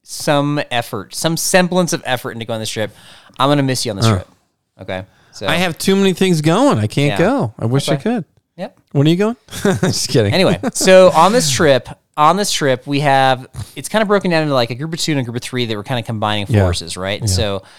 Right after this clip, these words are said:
Speaker 1: I've got the group of three. And we're, the group of, the group of three is flying into Oregon. So
Speaker 2: Oh, wow.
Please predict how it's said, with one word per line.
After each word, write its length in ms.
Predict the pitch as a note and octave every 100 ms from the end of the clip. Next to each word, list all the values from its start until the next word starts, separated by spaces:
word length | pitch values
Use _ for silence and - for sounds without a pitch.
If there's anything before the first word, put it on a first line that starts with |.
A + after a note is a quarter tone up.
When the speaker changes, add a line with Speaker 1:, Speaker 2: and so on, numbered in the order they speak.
| - - -
Speaker 1:
I've 160 | C#3
got 160 | E3+ G3+
the 60 | F#3+
group 160 | F#3
of 60 | G3
three. 500 | - A#2 G2+ G2 G2+ _ _ -
And 680 | A2+ A2 G#2+ G#2+ G#2 G#2
we're, 420 | A#2 E3 F#3 F#3 E3+
the 200 | C#3 D#3
group 200 | E3 F#3
of, 140 | F3+ -
the 80 | C#3
group 160 | F3
of 60 | F#3
three 400 | - - E3+ D3+
is 120 | B2
flying 680 | - - B2+ C#3 D3+ E3 D#3+
into 180 | C#3 C3
Oregon. 520 | A2+ A#2+ G2+ F2+ F2
So 180 | - A#2
Speaker 2:
Oh, 120 | C#3+
wow. 260 | A#2 D3+